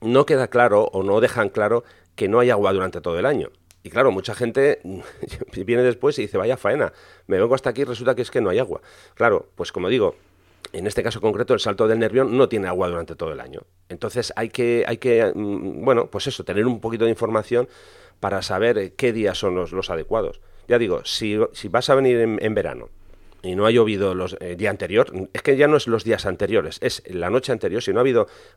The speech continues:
tormenta fuerte la, la noche anterior, es que probablemente no vas a encontrar nada, nada, nada de agua. Ya digo, por ejemplo, este fin de semana, el, el, eh, yo estuve el sábado, y el sábado bajaba una cantidad considerable, ya digo, lo vais a ver en, en la foto.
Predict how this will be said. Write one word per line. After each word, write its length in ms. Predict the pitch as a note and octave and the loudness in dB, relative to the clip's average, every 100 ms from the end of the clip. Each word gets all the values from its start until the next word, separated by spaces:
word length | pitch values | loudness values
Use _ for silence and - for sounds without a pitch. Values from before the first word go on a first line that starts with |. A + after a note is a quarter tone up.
| - | -12
tormenta 360 | - G2 G#2 G#2+ | -6 -4 -2 -4
fuerte 200 | G#2 F#2 | -4 -4
la, 140 | F2 F2 | -4 -4
la 220 | - F#2 | -4 -6
noche 180 | G2 G2 | -4 -6
anterior, 360 | E2 F2 B2 - - - | -4 -2 -2 -6 -20 -12
es 100 | - | -8
que 100 | - A2 | -4 -2
probablemente 500 | A2 G#2+ G#2+ A2 A#2 | 0 2 2 2 2
no 100 | G2+ | 2
vas 160 | F#2 | 0
a 40 | F#2+ | -2
encontrar 340 | F2+ F2 G2+ | -6 -6 -6
nada, 240 | F2 F2+ C2+ | -4 -8 -8
nada, 180 | D#2+ D#2 | -12 -12
nada 260 | E2+ D#2+ | -10 -10
de 100 | D2+ | -10
agua. 240 | D2 - _ _ _ _ | -12 -16 _ _ _ _
Ya 140 | G2+ F#2 | -10 -8
digo, 160 | E2 | -8
por 120 | F2 | -10
ejemplo, 280 | F2+ A2+ A2 | -4 -2 0
este 220 | G#2+ G#2+ | 0 -2
fin 140 | F#2+ G2 | -4 -4
de 80 | F#2+ | -4
semana, 420 | G2+ D#3 F3+ F#2 | -2 0 0 -2
el, 260 | E2 D2+ - | -4 -6 -10
el, 420 | D#2 D2+ C2+ C2+ - | -12 -12 -12 -12 -14
eh, 180 | D2 | -14
yo 80 | D2 | -14
estuve 240 | F2 G2 E2+ | -8 -4 -4
el 60 | |
sábado, 400 | - A#2+ C#3+ E3+ - - - - | -2 0 0 0 -6 -20 -20 -16
y 100 | - F#2+ | -8 -6
el 40 | |
sábado 280 | - E2+ G#2 | -4 0 2
bajaba 340 | A#2+ F#2 F#2+ | 2 0 -2
una 140 | G#2+ F#2 | 0 -2
cantidad 300 | F2+ F2 F#2+ | -8 -8 -6
considerable, 480 | A2+ F#2+ E2 F2 E2+ | -6 -4 -4 -4 -2
ya 80 | F2+ | -2
digo, 180 | G2+ | -2
lo 320 | D#2 - D#2 E2 | -2 -6 -10 -8
vais 160 | F2 | -6
a 40 | F#2 | -6
ver 100 | F2 | -6
en, 240 | E2+ E2 | -6 -8
en 120 | - E2 | -10 -10
la 80 | |
foto. 300 | - G#2 - | -6 -4 -6